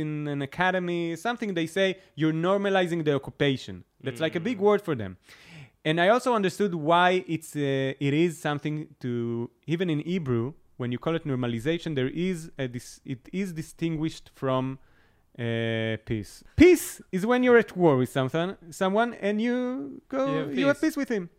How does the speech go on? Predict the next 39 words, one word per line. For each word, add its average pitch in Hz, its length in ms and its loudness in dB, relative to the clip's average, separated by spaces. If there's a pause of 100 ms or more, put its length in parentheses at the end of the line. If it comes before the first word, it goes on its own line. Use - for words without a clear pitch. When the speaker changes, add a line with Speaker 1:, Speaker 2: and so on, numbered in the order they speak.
(120)
Speaker 3:
Yeah. 127 260 -4
Speaker 1:
Normalization 185 640 4 (200)
is 196 60 -2 (320)
you 233 140 0
weren't 185 260 8
in 156 120 0
war 131 160 2 (160)
with 139 160 -4
someone, 180 320 -4 (340)
in, 180 60 0 (100)
with 185 180 -4
someone, 226 300 -2
but 208 100 -2
now 233 160 4 (140)
you, 262 100 0 (240)
uh, 294 180 -4 (100)
establish 349 440 2
your 254 160 2
relationship. 262 420 -2 (200)
Speaker 3:
Yeah. 135 200 -2
Speaker 1:
And 196 140 6
you 226 120 2
can 240 100 2 (200)
even 311 220 0
in 262 40 2 (160)
Hebrew 370 280 2 (120)
say, 143 120 2 (380)
"Well, 175 160 2 (380)
that's 339 200 -2 (160)
better 480 280 2
than 123 100 -2 (160)
peace," 101 180 -12 (160)
because 139 220 0 (360)
of - 40 -4 (100)
course, 453 160 4 (100)
when 220 140 2
you're 180 220 4
at 160 60 -14 (220)
war 185 120 8